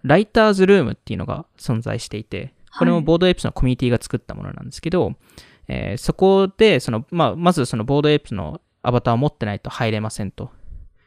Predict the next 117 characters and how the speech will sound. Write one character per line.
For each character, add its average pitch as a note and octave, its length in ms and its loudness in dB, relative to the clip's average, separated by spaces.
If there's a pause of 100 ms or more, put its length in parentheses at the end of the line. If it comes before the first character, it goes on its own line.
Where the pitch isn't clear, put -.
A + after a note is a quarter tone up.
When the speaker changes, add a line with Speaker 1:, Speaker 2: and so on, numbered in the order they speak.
(160)
Speaker 2:
う D4 40 10
ん B3+ 40 12
う - 40 12
ん - 20 12
う A#3+ 40 10
ん。 G#3 460 2
Speaker 1:
で、 G#3 60 -12
入 B3 140 2
っ - 20 -2
た F#3 160 -4
時 - 240 -4
に、 B2 400 -4
そ - 160 -10
の、 G2+ 240 -8 (580)
例 - 200 2
え - 20 6
ば C3+ 60 2
こ - 180 2
う F3+ 40 6
い F3+ 60 6
う E3+ 40 2
コ - 120 0
ミ E3+ 120 4
ッ - 40 -14
ク - 80 -8
の G#2+ 60 0
ア A2 60 2
イ A2 40 2
デ G#2+ 100 -2
ア A2+ 40 -6
あ A2 40 -4
る A2 80 -4
ん G2+ 60 -8
で - 80 -12
す - 140 -10
よ G2+ 120 -8
と - 100 -14
か、 - 240 -14 (280)
な C3 60 -8
ん - 40 -10
か - 120 -12
こ - 180 0
う C#3 60 4
い C3+ 280 4
う C3 160 -4
ス - 100 -16
ト C3 80 2
ー - 40 4
リ A#2+ 60 2
ー A2+ 40 2
を - 80 -4
書 - 60 -12
き - 100 -14
た A#2 100 -4
い F#2+ 60 -8
ん - 40 -14
で - 80 -14
す - 80 -18
よ - 100 -14
と - 100 -16
か、 A2+ 120 -14
こ C3 140 0
う - 20 4
い B2+ 40 4
う B2+ 40 4
映 C3 160 6
画 C3 100 6
を B2 80 4
作 - 140 -4
り A#2+ 80 -6
た A2 100 -6
い D#2+ 60 -10
ん - 40 -16
で - 60 -16
す - 100 -10
よ G#2 60 -6
み A2 100 -8
た A2+ 100 -10
い - 20 -10
な - 100 -8
ア D#3+ 60 0
イ G3 80 2
デ F#3+ 120 -2
ア E3 100 -2
の、 F3 340 -4 (260)
え C#2 240 -8
ー、 - 80 -16
投 B2+ 160 4
稿 - 160 -2
を A#2 60 2
み A#2 120 0
ん A2+ 60 -2
な A2 80 -2
で A2 140 -6
き - 80 -20
て、 - 340 -8
で、 F3 120 -6
そ - 120 -4
れ F#3 60 0
に F#3+ 80 -2
対 G#3 140 2
し - 60 -10
て、 A#2+ 340 -2 (280)
そ - 140 -10
の G2+ 80 -6
コ - 140 -4
ミ D3 80 2
ュ - 20 0
ニ D3 40 -4
テ D3+ 120 -2
ィ C#3+ 80 2
が C3 100 6
投 E3 260 6
票 D3+ 220 0
で D3 80 -2
き - 140 -20
て、 - 180 -6